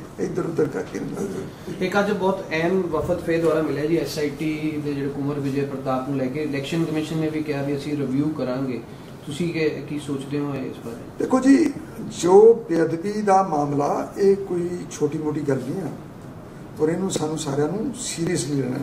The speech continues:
Speaker 1: ਲੈਣਾ ਚਾਹੀਦਾ। ਇਹ ਨਹੀਂ ਕਿ ਵੀ ਕੁੰਵਰ ਪ੍ਰਤਾਪ, ਵਿਜੇ ਪ੍ਰਤਾਪ, ਯਾਰ ਜਿਹੜਾ ਵੀ ਹੈ, he is ਆਈ ਪੀ ਐਸ officer,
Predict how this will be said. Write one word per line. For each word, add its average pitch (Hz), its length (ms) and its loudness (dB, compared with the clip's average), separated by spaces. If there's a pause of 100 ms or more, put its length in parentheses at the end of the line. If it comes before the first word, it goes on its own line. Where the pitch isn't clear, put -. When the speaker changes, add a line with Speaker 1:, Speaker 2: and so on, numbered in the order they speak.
(140)
Speaker 1:
ਲੈਣਾ 123 280 -4
ਚਾਹੀਦਾ। 165 480 -2 (720)
ਇਹ 226 180 10
ਨਹੀਂ 247 160 2
ਕਿ - 80 -2
ਵੀ 233 220 2 (200)
ਕੁੰਵਰ 202 240 6
ਪ੍ਰਤਾਪ, 196 560 2
ਵਿਜੇ 196 220 8
ਪ੍ਰਤਾਪ, 202 800 0
ਯਾਰ 135 240 2
ਜਿਹੜਾ 208 280 4
ਵੀ 220 220 4
ਹੈ, 233 360 2 (420)
he 160 160 2
is 214 120 10
ਆਈ 180 140 6
ਪੀ 214 200 4
ਐਸ 202 120 8
officer, 143 440 0